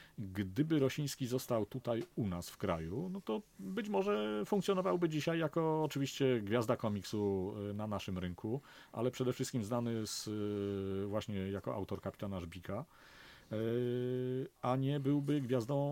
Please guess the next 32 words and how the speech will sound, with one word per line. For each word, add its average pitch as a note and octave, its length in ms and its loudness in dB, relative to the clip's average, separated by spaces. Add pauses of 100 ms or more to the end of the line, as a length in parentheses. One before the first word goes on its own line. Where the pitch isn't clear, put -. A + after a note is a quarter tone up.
(560)
ogólnoświatową. E3 880 4 (340)
Twórcą, D3 500 4
którego D3 760 0
chociażby C#3+ 480 2
oryginalne C3+ 440 2
prace B2+ 300 2
w - 40 -12
tej B2+ 120 2
chwili C3 440 0
też - 280 -2
biją A#2 320 0
rekordy A2 420 -2
na G2+ 360 -2
aukcjach, F#2 560 -2 (380)
y, F#2+ 220 -2
organizowanych G2+ 580 0
przez, - 360 -6
y, F#2 220 -2
znane F#2+ 440 0
domy F#2 240 -2
aukcyjne. D#2+ 500 -8
W D3+ 160 -6
zasadzie D#3 480 -2
żaden G#3+ 340 0
z, - 120 -10
z B2 160 -10
naszych B2+ 220 -4
twórców B2 400 -6
nie C3+ 120 -2
miał F#2+ 160 -4
takiej F2+ 280 -8
szansy. E2 460 -8